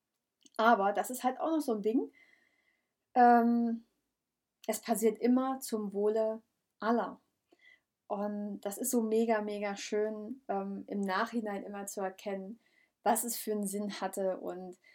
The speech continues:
wie sich alles fügt und gibt und wie man quasi die Magie des Universums im Nachhinein noch erkennt. Und manchmal ist das gar nicht so lange,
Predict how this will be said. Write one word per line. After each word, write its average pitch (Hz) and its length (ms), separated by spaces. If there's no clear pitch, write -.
wie 233 220
sich 269 280
alles 226 720
fügt - 800
und 208 340
gibt 277 680
und 214 480
wie 247 160
man 240 220
quasi 208 720
die 247 140
Magie 240 500
des 220 200
Universums 233 720
im 214 120
Nachhinein 208 920
noch 208 220
erkennt. 208 340
Und 220 140
manchmal 320 400
ist 311 140
das 339 140
gar 269 180
nicht 330 160
so 311 100
lange, 302 320